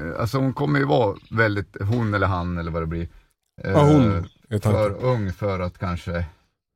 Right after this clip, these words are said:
Speaker 1: alltså för, om vi ska bortse från din och min, eh, den här, eh, hetsen, alltså o-,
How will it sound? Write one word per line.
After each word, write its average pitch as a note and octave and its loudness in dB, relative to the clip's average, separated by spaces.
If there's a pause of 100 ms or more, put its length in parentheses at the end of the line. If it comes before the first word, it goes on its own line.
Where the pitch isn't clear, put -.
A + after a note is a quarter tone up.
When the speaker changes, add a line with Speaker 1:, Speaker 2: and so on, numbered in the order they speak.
(180)
Speaker 1:
alltså G#2 -4 (240)
för, A2 -8
om A#2+ -2
vi A#2 -2
ska B2+ -4
bortse A#2+ -4
från G2 -6
din G2 -4
och F#2+ -4
min, F2+ -2
eh, F2 -4 (600)
den - -6
här, E2 -2
eh, E2+ -4 (500)
hetsen, E2+ -6
alltså F#2 -8
o-, F2 0